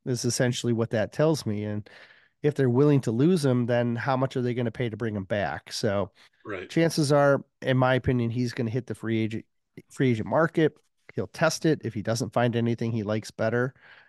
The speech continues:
Speaker 1: he'll probab-, I think Detroit might offer him something, but it's gonna be low. It's gonna be lower than what he made previously. And, uh,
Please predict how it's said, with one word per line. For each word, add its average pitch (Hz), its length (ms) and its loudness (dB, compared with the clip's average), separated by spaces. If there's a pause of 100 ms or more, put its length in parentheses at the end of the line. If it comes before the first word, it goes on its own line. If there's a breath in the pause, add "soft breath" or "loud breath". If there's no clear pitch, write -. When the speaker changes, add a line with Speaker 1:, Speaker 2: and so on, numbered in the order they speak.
(100)
Speaker 1:
he'll 113 220 -2
probab-, 117 760 -2
I 131 100 4
think 143 200 0
Detroit 113 280 -2
might 101 160 -4
offer 113 340 -2
him 131 120 -2
something, 139 340 -2
but 117 120 -4
it's - 120 -16
gonna 113 160 -2
be 101 120 -2
low. 101 360 0
It's - 120 -6
gonna 107 140 -2
be 98 80 -6
lower 113 280 2
than 110 160 0
what 107 120 -2
he 104 60 -4
made 107 340 -6 (200)
previously. 120 580 0 (920 loud breath)
And, 117 360 2
uh, 107 360 2